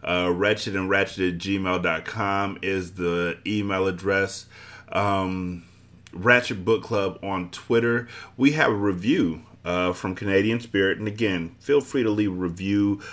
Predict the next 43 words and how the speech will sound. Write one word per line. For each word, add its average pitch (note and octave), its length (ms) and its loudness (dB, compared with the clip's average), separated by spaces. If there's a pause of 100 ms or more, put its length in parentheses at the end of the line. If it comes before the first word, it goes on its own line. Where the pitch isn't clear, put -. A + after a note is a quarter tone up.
(140)
on F2+ 240 -4
Podchaser. G2 580 0
You G#2 100 -4
can G2+ 120 -2
leave G2 100 0
them F2+ 100 -2
for E2+ 160 -8
sing-, G#2+ 420 -4
for F#2 180 -4
separate - 480 0
episodes. G2+ 560 2
You G#2 40 -2
can G2+ 120 0
leave F#2+ 100 0
them F#2 80 -2
for F2+ 140 -10
the E2 80 -8
show F#2 320 2
as F2 100 -2
a F2 40 -10
whole. G2+ 520 2 (320)
Um, F#2+ 460 -2 (100)
if A2 240 0
you G2+ 520 -4 (440)
leave A2+ 200 2
a A2 40 2
five-star A2+ 400 4
review, A2+ 460 2
that's F2+ 400 0
excellent. A#2+ 640 2 (100)
If A2+ 260 2
you A2 140 0
don't A#2 480 2
like A#2+ 320 0
the - 100 -2
show F2+ 560 2 (1120)
and G2 160 -6
you G2 60 -4
don't G2+ 220 0
leave A#2 140 6
a - 20 6
five-star A#2 420 4
review, B2 400 2